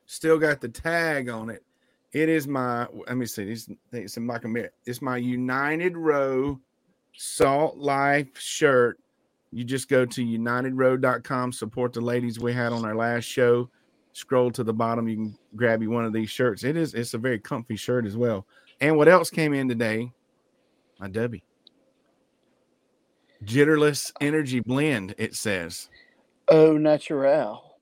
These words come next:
Speaker 1: Au naturel. So we'll be trying to come on to
Speaker 2: <clears throat>
Speaker 1: W dot G G, enter promo code fun fans for ten percent off. So here we are with our midweek show, and we want to get started,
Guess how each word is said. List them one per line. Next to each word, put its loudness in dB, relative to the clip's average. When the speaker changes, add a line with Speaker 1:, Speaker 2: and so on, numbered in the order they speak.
Speaker 1:
Au 0
naturel. 2
So -6
we'll 0
be 0
trying -2
to 12
come 6
on 4
to 8
Speaker 2:
<clears throat> -16
Speaker 1:
W 4
dot 0
G -2
G, -2
enter 0
promo -2
code -2
fun -6
fans -8
for -6
ten -4
percent -2
off. 0
So 6
here 8
we 6
are 6
with 4
our 0
midweek 2
show, 6
and 2
we 2
want 2
to 0
get 0
started, 4